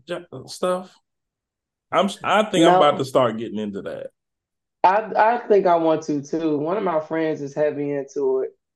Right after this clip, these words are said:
Speaker 2: And I, I used to watch Pokemon though, you know what I'm saying? And, um, I used to be into Pokemon. Cra-, <laughs> I'm cracking up because one, <laughs> one time we was watching Pokemon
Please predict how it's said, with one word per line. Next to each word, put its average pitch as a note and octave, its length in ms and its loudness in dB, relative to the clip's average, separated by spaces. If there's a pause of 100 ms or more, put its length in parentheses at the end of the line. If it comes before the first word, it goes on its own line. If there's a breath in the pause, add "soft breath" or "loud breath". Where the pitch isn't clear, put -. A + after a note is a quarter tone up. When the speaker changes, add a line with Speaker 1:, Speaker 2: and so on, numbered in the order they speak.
(640 soft breath)
Speaker 2:
And F#3+ 120 2
I, A3 140 -2
I A#3 240 2
used E4 140 -4
to B3 80 2
watch E3+ 220 2
Pokemon D3+ 800 -2
though, A#2 320 -6 (100)
you E3+ 140 0
know D#3+ 80 2
what D#3 80 0
I'm D3+ 40 -6
saying? D3+ 520 -2 (760)
And, D#3+ 200 2
um, C#3+ 520 0 (1200)
I - 80 0
used - 160 -2
to F3+ 80 0
be D#3+ 200 2
into D#3 300 -2
Pokemon. D#3 680 0
Cra-, G#3 760 -4 (120)
<laughs> G#3+ 80 4
I'm F#3+ 100 -8
cracking F#3 440 0
up D#3+ 180 2
because D#3+ 400 -2
one, G3 200 -2 (120)
<laughs> F#3+ 120 -2
one G3+ 200 0
time F3+ 300 -2
we E3+ 100 -8
was D#3+ 140 -12
watching D#3+ 300 -2 (100)
Pokemon D#3+ 680 -2